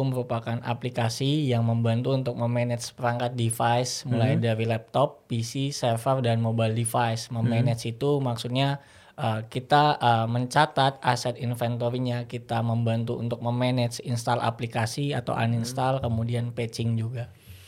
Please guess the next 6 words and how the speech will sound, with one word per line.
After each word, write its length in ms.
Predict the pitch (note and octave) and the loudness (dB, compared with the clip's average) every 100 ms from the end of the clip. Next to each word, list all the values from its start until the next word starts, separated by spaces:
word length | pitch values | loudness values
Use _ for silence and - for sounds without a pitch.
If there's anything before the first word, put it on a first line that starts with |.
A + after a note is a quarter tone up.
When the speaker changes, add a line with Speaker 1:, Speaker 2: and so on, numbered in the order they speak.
| - - | -20 -12
Speaker 2:
Hmm, 560 | - E3 F3 F3+ F3+ F3 | -4 0 2 2 2 2
gitu. 240 | C#3+ D3+ | 2 4
Jadi 480 | C3 A#2 B2 D#3+ F#3+ | 4 4 6 6 6
dia 400 | C#3 C3+ C#3 F3 | 4 6 8 8
membantu 720 | E3 C#3 A#2 G#2+ A2+ F#3 F#3+ | 6 4 6 4 4 4 4
sebuah 720 | - C3 A2 A2+ A2 G#2+ G#2 | 2 0 4 6 8 8 4